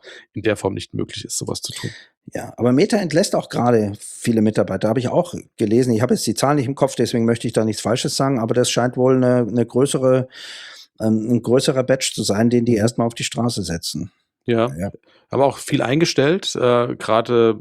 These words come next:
Speaker 1: jetzt vor zwei, drei Jahren, also so, äh, während der
Speaker 2: Ja.
Speaker 1: Pandemie und kurz danach. Und, äh, das wird jetzt alles bereinigt.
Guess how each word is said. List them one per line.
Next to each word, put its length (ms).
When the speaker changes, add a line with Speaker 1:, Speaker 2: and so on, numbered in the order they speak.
Speaker 1:
jetzt 280
vor 320
zwei, 220
drei 180
Jahren, 360
also 160
so, 240
äh, 240
während 240
der 80
Speaker 2:
Ja. 60
Speaker 1:
Pandemie 360
und 160
kurz 180
danach. 480
Und, 360
äh, 140
das 200
wird 100
jetzt 120
alles 160
bereinigt. 560